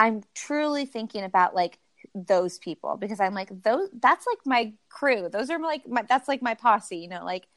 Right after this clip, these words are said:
those are the people that s-, are supporting me every single week. And so, um, while the big names are enticing, and yes, I bring them on,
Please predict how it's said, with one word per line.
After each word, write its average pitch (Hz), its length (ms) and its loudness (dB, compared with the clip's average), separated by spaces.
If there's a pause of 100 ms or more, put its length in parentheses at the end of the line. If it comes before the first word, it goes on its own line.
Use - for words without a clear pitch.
(260)
those 254 140 -4
are 302 40 -6
the 330 80 -4
people 254 240 -6
that 226 100 0
s-, 220 160 -8 (120)
are 202 120 0
supporting 202 500 -6
me 180 220 -10
every 185 280 0
single 180 380 -6
week. 170 380 -8 (380)
And 196 240 -4
so, 185 520 4 (300)
um, 180 580 4
while 208 340 4
the 196 100 -8
big 196 220 -8
names 190 420 -14
are 185 320 0
enticing, 175 580 -6
and 208 140 -8
yes, 185 220 -2
I 190 100 -2
bring 185 260 -6
them 175 180 -8
on, 190 340 -6